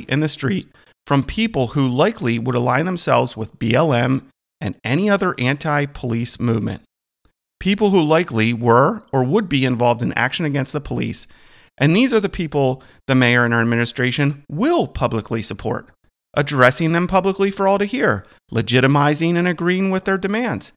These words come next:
telling them to take the street, marching with them, and holding meetings with them. In spite of all these things, these two officers I witnessed and many like them remain professional every day, as they should.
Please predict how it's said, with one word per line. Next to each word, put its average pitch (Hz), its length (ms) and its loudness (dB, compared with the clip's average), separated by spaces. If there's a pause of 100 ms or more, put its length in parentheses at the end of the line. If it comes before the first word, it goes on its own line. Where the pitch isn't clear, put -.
(260)
telling 131 340 2
them 160 140 4
to 175 80 0
take 175 260 -4
the 190 100 -4
street, - 420 -6 (240)
marching 147 460 4
with 107 160 -4
them, 104 140 -4
and 101 100 -6
holding 160 340 -2
meetings 196 340 -2
with 104 140 -6
them. - 260 -10 (920)
In 165 120 -2
spite 214 280 -2
of 202 200 -6
all 226 320 2
these 110 280 -4
things, 104 440 -8 (380)
these 208 200 -2
two 208 180 -2
officers 143 560 -2 (380)
I 156 180 2
witnessed 113 560 -2
and 123 260 2
many 170 240 0
like 123 240 0
them 104 220 -2
remain 123 280 0
professional 120 720 -4 (120)
every 160 440 -4
day, 139 520 0 (520)
as 214 260 -2
they 214 140 -2
should. 180 440 -2